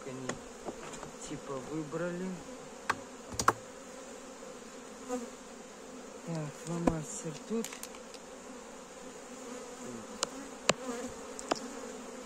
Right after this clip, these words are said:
Щас будем делать ревизию. Тут ряд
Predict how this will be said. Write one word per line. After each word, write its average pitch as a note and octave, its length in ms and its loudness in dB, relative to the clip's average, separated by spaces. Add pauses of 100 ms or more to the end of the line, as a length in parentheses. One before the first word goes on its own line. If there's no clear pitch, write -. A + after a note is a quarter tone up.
(1080)
Щас B2 160 -4 (140)
будем C3 200 -4 (120)
делать C3 320 -2 (100)
ревизию. D3 600 4 (2750)
Тут A#3 480 -2
ряд F3 220 6